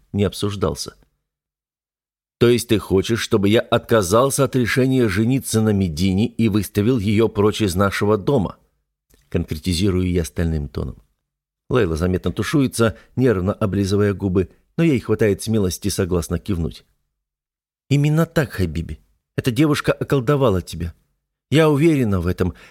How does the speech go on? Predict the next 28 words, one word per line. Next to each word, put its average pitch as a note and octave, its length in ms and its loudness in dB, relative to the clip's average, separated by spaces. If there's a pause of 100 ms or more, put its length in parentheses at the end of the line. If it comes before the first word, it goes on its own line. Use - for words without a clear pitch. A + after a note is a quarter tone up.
Только D3+ 260 2
искусная C#3+ 720 0
шармута D#3 580 2
способна A#2+ 540 0
затуманить B2 640 0
разум B2+ 320 2
мужчине A#2+ 500 0
настолько, A#2 640 0 (340)
что - 200 0
он D3+ 240 2
закрывает D3 540 2
глаза C3+ 340 2
на B2 100 2
ее B2+ 240 4
распутное C3 560 0
поведение B2+ 720 0 (200)
в A2+ 80 0
уважаемом B2 640 2
доме. F2 320 -2 (960)
Я D3 140 2
поступаю D3+ 500 0
так D#3 200 -2
исключительно C#3 640 0
из B2+ 240 -4
любви C3+ 360 0
к - 80 -6
тебе, G2 240 0
Джамаль. G#2+ 400 -2